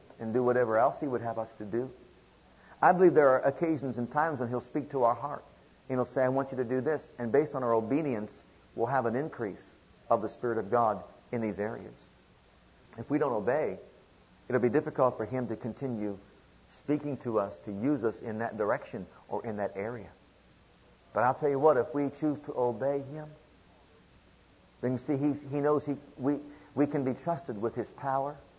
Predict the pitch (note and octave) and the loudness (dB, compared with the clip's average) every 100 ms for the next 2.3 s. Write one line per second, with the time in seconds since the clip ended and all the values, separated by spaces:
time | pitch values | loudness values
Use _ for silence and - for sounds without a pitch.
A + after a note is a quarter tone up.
0 | _ _ - _ - G2 B2 A#2 A2 C#3+ | _ _ -20 _ -18 -6 -6 -4 -2 -2
1 | B2 G#2 G2 G#2 F2+ A2+ A#2 A#2 A#2+ B2 | -2 -4 -6 -8 -2 0 0 -2 -10 -14
2 | A#2+ - - | -14 -18 -20